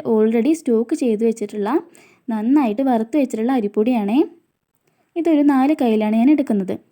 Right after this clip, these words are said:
ഇനി നമ്മൾ നേരത്തെ ചൂടാക്കി വെച്ചിട്ടുള്ള ആ ഒരു ചൂടുവെള്ളം ചേർത്ത് നന്നായിട്ടൊന്ന്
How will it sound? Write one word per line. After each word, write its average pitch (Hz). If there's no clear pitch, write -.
ഇനി 370
നമ്മൾ 240
നേരത്തെ 214
ചൂടാക്കി 226
വെച്ചിട്ടുള്ള 240
ആ -
ഒരു 254
ചൂടുവെള്ളം 220
ചേർത്ത് 226
നന്നായിട്ടൊന്ന് 233